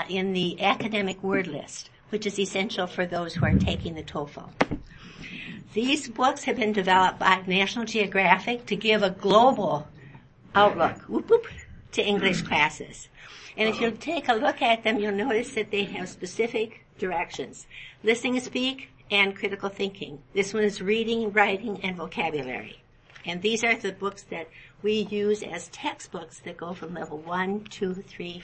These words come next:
four, five, six, seven. Okay. When they finish with levels, and he's gonna pass these around so you can, you who are teachers or who are curious would be able to take a look at them. These are leveled.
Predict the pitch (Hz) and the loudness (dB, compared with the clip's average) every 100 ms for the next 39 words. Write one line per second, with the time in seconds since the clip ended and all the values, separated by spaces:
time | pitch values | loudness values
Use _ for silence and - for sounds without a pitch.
0 | - 165 156 - - - - - 165 175 | -8 -6 -6 -8 -20 -20 -8 4 4 4
1 | - - 165 - 170 165 - - - - | -2 -8 -8 -6 -8 -6 -8 -12 -18 -20
2 | - 147 - - - - - - - - | -10 -8 -8 -14 -18 -20 -20 -20 -18 -18
3 | - 220 262 247 - - - 208 202 175 | -6 0 2 4 4 2 0 0 0 0
4 | 170 - 208 208 196 208 208 202 214 208 | -4 -4 0 0 0 0 0 0 -2 -2
5 | 214 202 170 175 170 - 170 175 - - | -2 -4 -2 -2 -2 -4 -4 -2 -2 -6
6 | - - 208 208 208 175 175 - 240 - | -14 2 6 8 8 6 2 -2 -4 -4
7 | 160 185 - - - - - - - - | -6 -8 -12 -18 -20 -20 -16 -14 -14 -4
8 | 185 180 196 175 156 - 233 226 185 185 | -4 2 2 2 -2 0 2 4 2 0
9 | 175 180 165 - - - 180 170 - - | -4 -4 -6 -10 -14 -6 -4 -4 -6 -8
10 | - 156 - 160 165 151 - 139 - - | -4 -4 -4 -6 -4 -8 -8 -12 -12 -16
11 | - - - - - 110 - - - - | -8 -6 -6 -8 -16 -14 -12 -10 -8 -10
12 | - 214 196 190 - 240 269 262 233 226 | -12 -12 -10 -10 -2 0 4 4 6 6
13 | 233 160 | 6 0